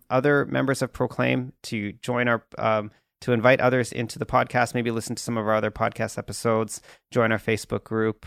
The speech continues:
uh, have a look at some of our previous trainings, uh, join our movement, 'cause we are a movement that is a community of missionary disciples, and we wanna help you, uh, grow in your capacity and your ability to,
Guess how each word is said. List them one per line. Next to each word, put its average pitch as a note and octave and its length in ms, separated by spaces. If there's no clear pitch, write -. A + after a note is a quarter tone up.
uh, - 320
have A#2 220
a A#2 40
look A2 160
at G#2+ 100
some A#2 180
of G#2 100
our G#2+ 100
previous G#2+ 400
trainings, G#2+ 560
uh, A2 120
join C#3+ 220
our D#3+ 80
movement, B2 380
'cause A2+ 360
we B2+ 220
are C#3 100
a A#2+ 40
movement A#2+ 560
that A2 320
is A2 380
a G#2+ 120
community C3+ 680
of G#2+ 360
missionary G#2+ 360
disciples, F#2+ 600
and G#2 240
we A2 100
wanna A2+ 220
help G#2 300
you, G#2 220
uh, - 140
grow G#2 320
in G2+ 180
your G2 140
capacity G#2+ 640
and G2 100
your F#2 100
ability F#2+ 460
to, F#2+ 420